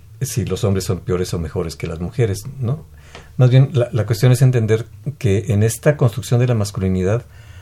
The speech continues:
la violencia ha jugado un papel central para, para redefinir o definirnos como hombres, ¿no? Y en, en,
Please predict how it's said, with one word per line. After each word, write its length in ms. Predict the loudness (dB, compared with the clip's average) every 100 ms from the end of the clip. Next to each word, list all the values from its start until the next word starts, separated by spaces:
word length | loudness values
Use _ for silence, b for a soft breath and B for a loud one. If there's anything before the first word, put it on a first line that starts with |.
| B B
la 160 | 0 2
violencia 480 | 2 2 2 2 0
ha 20 |
jugado 540 | -2 -2 -2 0 -2
un 140 | -2 -2
papel 340 | -4 -4 -6
central 580 | -4 -4 -4 -2 -2 -2
para, 320 | -4 -4 -4 -6
para 200 | -6 -4
redefinir 680 | -4 -6 -6 -4 -4 -6 -6
o 120 | -6
definirnos 580 | -6 -6 -4 -2 -2 -4
como 320 | -4 -2 -2
hombres, 380 | -2 -4 -10 -14 -6
¿no? 160 | -4 -4 B B B B B B -18 -2
Y 400 | 4 6 6 2
en, 400 | 0 2 4 2 0
en, 500 | -2 0 0 -2